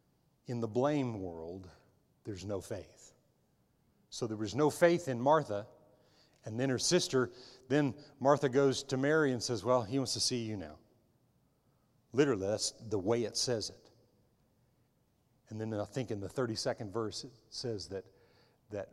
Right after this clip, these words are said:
Mary said the exact thing to him. "If you'd have just been here, if you'd have just been here, he wouldn't have died."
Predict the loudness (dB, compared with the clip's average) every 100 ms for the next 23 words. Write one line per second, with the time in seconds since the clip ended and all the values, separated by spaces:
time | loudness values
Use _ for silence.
0 | -10 -6 -2 0 -2 -2 -4 -4 -6 -8
1 | -10 -10 -6 -4 -4 -6 -14 -12 -12 -16
2 | -20 _ _ _ _ _ -16 -8 -6 -6
3 | -8 -10 -8 -6 -6 -10 -18 -20 _ _
4 | _ _ _ _ -8 -6 -6 -8 -6 -8
5 | -8 -12 -20 _ _ _ _ _ _ _
6 | -14 -8 -8 -8 -12 -16